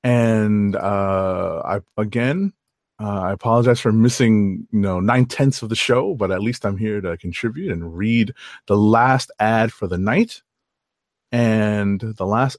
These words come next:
ad for tonight is going to be for Wink, a personalized wine club.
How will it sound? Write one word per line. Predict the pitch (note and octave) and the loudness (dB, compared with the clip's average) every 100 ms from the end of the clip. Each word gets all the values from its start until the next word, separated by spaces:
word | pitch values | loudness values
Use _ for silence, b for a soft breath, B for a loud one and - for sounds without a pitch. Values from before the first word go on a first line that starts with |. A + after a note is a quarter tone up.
| - | -6
ad | A#2 A#2 A#2 A2 | -2 -2 -4 -6
for | - A2+ A2 G#2+ | -10 -4 0 -2
tonight | - G2 G#2 A#2 C#3 - | -4 -6 -2 -2 -4 -6
is | G2 F#2+ | -6 -6
going | - G2+ G2+ G#2 G#2 | -6 -4 -2 -2 -4
to | - F#2+ | -6 -10
be | E2+ F#2 G2+ | -8 -6 -6
for | A2+ - - E2+ F2+ G#2+ | -8 -12 -12 -6 -2 0
Wink, | C3+ A3+ C#3 - - _ _ _ _ _ _ _ _ | 2 2 2 -4 -10 _ _ _ _ _ _ _ _
a | F2 | -4
personalized | - E3+ E3 D3+ C#3+ C3 | 2 2 4 6 6 4
wine | A#2+ A2 G#2+ | 4 2 2
club. | F#2+ A#1+ | 0 -6